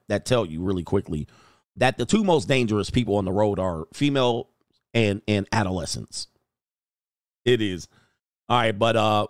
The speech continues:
of course, most drivers, most drivers believe that the most unsafe drivers, which there's data to look at this, are people who s-, speed. Like,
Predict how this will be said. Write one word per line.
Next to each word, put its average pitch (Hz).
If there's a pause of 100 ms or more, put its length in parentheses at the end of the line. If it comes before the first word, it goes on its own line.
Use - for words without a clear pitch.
of 117
course, 202 (120)
most 190
drivers, 104 (1500)
most 151
drivers 135
believe 110 (320)
that 123
the 123
most 131
unsafe 139
drivers, 101
which 117
there's 110
data 104
to 95
look 104
at 87
this, 101
are 107
people 127
who 107
s-, - (120)
speed. 139
Like, 101